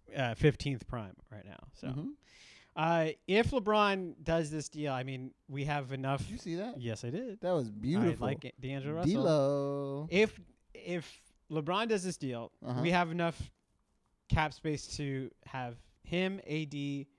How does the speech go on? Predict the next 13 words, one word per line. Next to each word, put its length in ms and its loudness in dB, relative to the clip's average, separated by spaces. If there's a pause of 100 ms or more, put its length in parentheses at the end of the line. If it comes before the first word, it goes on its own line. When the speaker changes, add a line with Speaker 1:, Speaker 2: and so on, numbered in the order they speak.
(1300)
Speaker 2:
And 160 4
Jackson 320 8
Speaker 1:
Reeves, 100 6
Speaker 2:
Hayes, 280 4
all 180 6
we 80 4
really 300 2
need. 240 -6 (100)
No, 80 -4
I'm 80 -2
just 120 -10
kidding. 180 -8 (560)
Speaker 1:
and, 600 -2